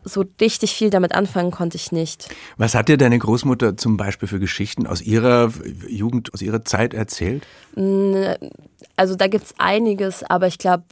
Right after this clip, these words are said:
Speaker 1: so was ich, was sich bei mir sehr eingeprägt hat, meine Großmutter ist auch mit ihrer Großmutter aufgewachsen. Und ihr, ihre Großmutter war, ähm, orthodox. Also sie, sie hat diesem, diesem typischen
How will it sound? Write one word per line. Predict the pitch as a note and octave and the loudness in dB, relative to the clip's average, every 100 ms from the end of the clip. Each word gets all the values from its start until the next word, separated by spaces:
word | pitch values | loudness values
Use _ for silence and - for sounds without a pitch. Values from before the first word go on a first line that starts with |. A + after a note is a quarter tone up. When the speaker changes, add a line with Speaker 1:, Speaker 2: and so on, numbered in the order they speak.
| _ _ | _ _
Speaker 1:
so | - F#3 F3+ F3 | -10 -4 -2 0
was | F#3 - | -2 -2
ich, | G3 F#3+ - | -4 -6 -12
was | - F#3 - - | -6 -4 -4 -10
sich | F3+ F#3 - | -8 -8 -4
bei | F3+ | -2
mir | F3+ F#3 | 0 0
sehr | F#3 | 0
eingeprägt | - F3 F3 - F3 - | -2 -4 -8 -4 -4 -2
hat, | E3+ E3+ | -6 -4
meine | E3+ E3+ | -6 -6
Großmutter | - E3+ - D3+ D#3+ | -6 -8 -6 -8 -8
ist | - | 0
auch | F#3+ A3 | 0 2
mit | G#3 G#3+ | -2 -4
ihrer | F#3 | -6
Großmutter | E3+ F3+ E3+ F3 E3 | -6 -8 -6 -6 -2
aufgewachsen. | D#3+ D#3+ - E3 E3 - - F3 D#3+ - - - _ | -4 -4 -6 -4 -6 -6 -10 -10 -10 -18 -20 -20 _
Und | F3+ E3 _ _ | -2 -2 _ _
ihr, | G#3 A3 B3 A#3 - - E2+ | 0 6 6 6 2 -4 -12
ihre | - G3+ A#3 | 0 2 2
Großmutter | F#3+ - F3 - F3 E3+ F3+ E3+ F3 | 2 0 0 -2 -4 -4 -4 -4 0
war, | E3 E3+ E3+ F3 - | 2 4 2 0 0
ähm, | E3+ F3 E3+ - | -2 0 -2 0
orthodox. | E3 - E3+ D#3+ D#3 - - - - - - | -2 -2 0 0 0 -6 -8 -12 -20 -20 0
Also | F3 E3 | 0 2
sie, | E3 F3 F3 | 0 0 0
sie | E3+ E3+ | -2 -2
hat | E3+ E3+ | -2 -4
diesem, | D#3+ E3 E3 | -4 -2 -2
diesem | D#3 E3 D#3+ D#3+ D#3 D#3 D#3 E3+ _ _ - | -4 -6 -4 -4 -2 -4 -6 -10 _ _ -12
typischen | - F3 F3 E3+ - E3 D#3+ D#3+ | -6 -6 -4 -6 -4 -4 -6 -8